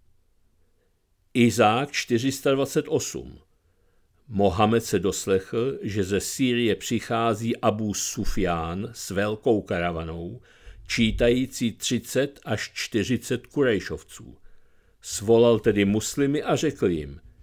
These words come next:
„Běžte a napadněte je, snad nám Aláh dá kořist.“ Izák čtyři sta dvacet osm. Jak se karavana blížila k Medíně, Abu Sufján začal mít obavy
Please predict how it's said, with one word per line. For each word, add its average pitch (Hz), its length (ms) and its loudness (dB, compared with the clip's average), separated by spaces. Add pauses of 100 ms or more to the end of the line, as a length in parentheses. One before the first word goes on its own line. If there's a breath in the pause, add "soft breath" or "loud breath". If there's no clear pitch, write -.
(260 soft breath)
„Běžte 107 840 2 (420 soft breath)
a 107 120 2
napadněte 95 760 0
je, 95 280 -8 (180)
snad - 520 -4
nám 147 320 0
Aláh 117 420 0
dá 117 320 0
kořist.“ - 500 -8 (1500)
Izák 95 600 -2 (180)
čtyři 107 400 -4
sta - 220 0
dvacet 127 360 -2
osm. - 460 -8 (720)
Jak 101 240 0
se 113 180 2
karavana 120 640 0
blížila 120 540 2
k - 80 -14
Medíně, 95 680 -2 (300)
Abu 110 340 0
Sufján 110 720 -2
začal 120 360 -2
mít 113 300 -2
obavy 90 520 -2